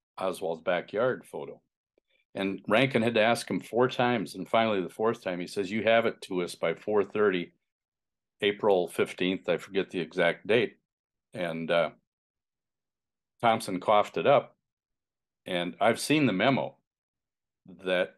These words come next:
that Rankin requested the document or the, the photo. And, uh, Thompson says, "Oh, I, I, I touched up the shoulder a little bit,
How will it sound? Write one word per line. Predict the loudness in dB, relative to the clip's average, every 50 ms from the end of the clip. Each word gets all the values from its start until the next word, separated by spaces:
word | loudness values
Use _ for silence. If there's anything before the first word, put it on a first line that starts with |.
| _ _ _ _ _ _ _ _ _ _ _ _ _ _ _ _ _ _ _ _ _ _ _ _ _ -10
that | -10 -10 -10 -8
Rankin | -6 -4 -4 -4 -4 -6 -6 -6 -6 -6 -6 -8 -12 _ _ _ _
requested | -4 -4 -4 2 4 4 4 4 2 -2 -6 -6 -6 -4
the | -8 0
document | 2 4 4 4 2 0 -4 -8 -8 -8 -16 -20 _ _
or | 0 0 0
the, | -2 -4 -4 -4 -6
the | -6 -8 -8 -8 -14
photo. | -2 2 2 4 4 4 2 0 -8 _ _ _ _ _ _ _ _ _ _ _ _ _ _ _ -4
And, | -2 0 0 0 0 0 0 2
uh, | 2 2 2 0 -4 _ _ _ _ _ _ _ _ _ _ _ _ _ _ _ _ _ _ _ _ 0
Thompson | 2 2 2 2 0 -4 -4 0
says, | 0 2 4 6
"Oh, | 6
I, | 6 6 4 4 2 0 0 0
I, | -2 -4 -6 _ _ _ _ _ _ -8
I | -8
touched | -8 -4 -4 -4 -4 -4 -4 -2
up | -2 -2 -2 -4 _
the | -10
shoulder | -6 -4 -2 -2 -2 -2 -2 -2 -4
a | -2
little | -2 -2 -2 -2 -4
bit, | -4 -2 -2 -2 -2 -4